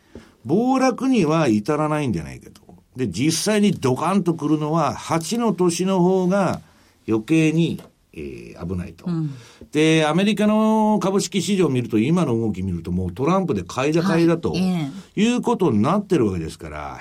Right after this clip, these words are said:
Speaker 1: 下手すると暴走してですね、えー、私はまあ今冷静な意見言ってるんですけど、もう根拠なく熱狂でね、
Speaker 2: うん。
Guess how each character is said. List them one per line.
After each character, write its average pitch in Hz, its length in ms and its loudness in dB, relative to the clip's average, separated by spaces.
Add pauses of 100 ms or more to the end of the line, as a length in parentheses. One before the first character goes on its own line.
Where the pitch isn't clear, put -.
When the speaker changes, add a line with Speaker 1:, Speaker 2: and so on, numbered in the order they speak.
Speaker 1:
下 196 280 0
手 - 40 0
す 143 140 0
る 101 80 -2
と 87 240 -12
暴 165 340 2
走 240 240 0
し - 80 -4
て 220 120 0
で 82 120 -2
す 85 120 -12
ね、 - 360 -16 (360)
え 127 60 -6
ー、 - 20 -2
私 165 320 0
は 202 80 2
ま 196 120 2
あ 175 40 4
今 165 220 4
冷 165 180 4
静 180 180 0
な 175 80 4
意 170 100 2
見 151 140 -4
言 95 80 0
っ 90 40 -12
て 127 120 -6
る 110 60 2
ん - 20 2
で 90 100 -2
す - 60 -12
け 85 80 -12
ど、 80 480 -8
も 123 160 0
う - 100 -2
根 220 220 2
拠 156 120 2
な 113 100 -2
く 90 100 -6
熱 92 300 -2
狂 127 180 0
で 120 80 0
ね、 160 300 -6
Speaker 2:
う 202 40 -2
ん。 175 160 -2